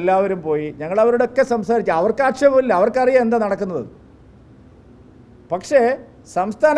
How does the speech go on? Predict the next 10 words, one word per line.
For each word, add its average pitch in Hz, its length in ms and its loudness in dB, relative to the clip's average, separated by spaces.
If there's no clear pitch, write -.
ഗവൺമെന്റ് 254 440 2
അവരെ, 226 260 2
അവര് 254 260 4
പറയാത്ത 247 300 0
കാര്യം 165 280 0
പിന്നെ 208 180 -6
ആരോഗ്യമന്ത്രി 254 520 4
നിയമസഭയിൽ 220 520 0
പറയുക, 147 260 -4
അത് 247 100 2